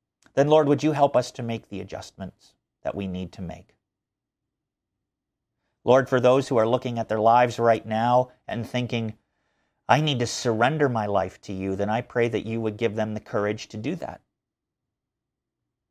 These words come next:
I pray that you would give them the courage to confess that they are a sinner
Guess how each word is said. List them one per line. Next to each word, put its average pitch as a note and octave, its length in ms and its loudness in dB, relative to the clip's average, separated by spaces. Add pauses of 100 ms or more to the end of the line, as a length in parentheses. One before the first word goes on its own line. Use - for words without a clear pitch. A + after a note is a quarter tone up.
(460)
I G#2+ 100 0
pray A#2+ 240 -2
that B2 160 -6
you A2 140 -4
would A2+ 100 -4
give A2 180 -4
them A2 180 -4
the A2+ 80 -10
courage G#2+ 520 -6
to G#2 160 -8 (240)
confess A#2 540 0
that G#2+ 240 -8
they G#2+ 160 -2
are B2 160 4
a C3 40 -2
sinner B2 440 -8